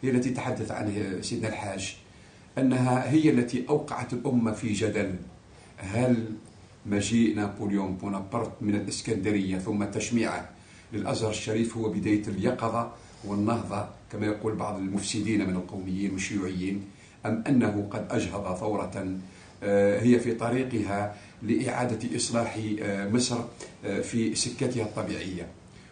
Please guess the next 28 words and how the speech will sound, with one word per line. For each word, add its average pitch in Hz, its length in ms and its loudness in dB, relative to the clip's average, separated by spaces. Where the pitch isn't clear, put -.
وبطبيعة 127 580 2
الحال، 165 500 0
آه، 135 120 2
لم 123 260 2
تخرج، 117 540 -4
آه، 104 240 -2
مصر 113 360 4
معافاة 110 680 -2
من، 92 320 0
آه، 92 280 -2
حملة 113 340 4
نابليون 98 580 -2
بونابرت - 440 -2
في - 120 -6
ألف - 140 -6
وثمانمائة 107 360 0
وخمسة، 143 500 -2
لأن 131 240 2
الذي 127 440 4
سيتسلم 135 600 2
السلطة 143 520 0
هو 123 120 4
أيضًا 131 500 4
رجل 117 320 0
دخيل 113 380 2
على 98 120 -2
المجتمع 95 420 -6
المصري، 92 400 -6